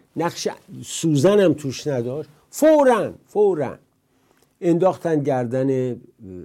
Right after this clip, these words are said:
این آقای علی صدرزاده که از بچه‌های کنفدراسیون بوده،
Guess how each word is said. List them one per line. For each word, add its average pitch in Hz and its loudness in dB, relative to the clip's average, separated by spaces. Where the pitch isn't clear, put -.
این 131 -6
آقای 143 -2
علی 143 0
صدرزاده 120 -4
که 143 -10
از 120 -12
بچه‌های 131 -6
کنفدراسیون 113 -8
بوده، 143 -8